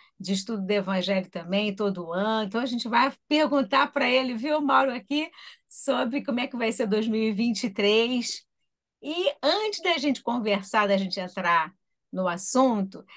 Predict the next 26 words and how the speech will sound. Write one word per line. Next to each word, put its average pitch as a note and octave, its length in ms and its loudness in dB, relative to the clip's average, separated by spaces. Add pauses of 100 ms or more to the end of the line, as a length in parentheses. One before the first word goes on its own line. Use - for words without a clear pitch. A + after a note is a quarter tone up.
(180)
nós G#4 220 2
gostaríamos A#3+ 720 -2
sempre A3+ 540 0
de G3 160 -2
lembrar F#3 720 0
a A#3 100 2
todos A3+ 400 2
vocês F3+ 840 -4
da B3 180 0
importância G#3 960 -2
da G3+ 120 -4
participação F#3+ 1000 -4
no A#3 120 -4
nosso B3 520 -2
Clube C#4 380 -2
da B3 220 2
Fraternidade. F#3+ 1400 0 (480)
Amigos, A3 680 0
é - 20 -4
importante A3 960 -6
pra F#3+ 160 -2
nossa G3 320 -2
rádio F3 540 -2
Rio A3 160 -2
de F3 120 -8
Janeiro E3 640 -6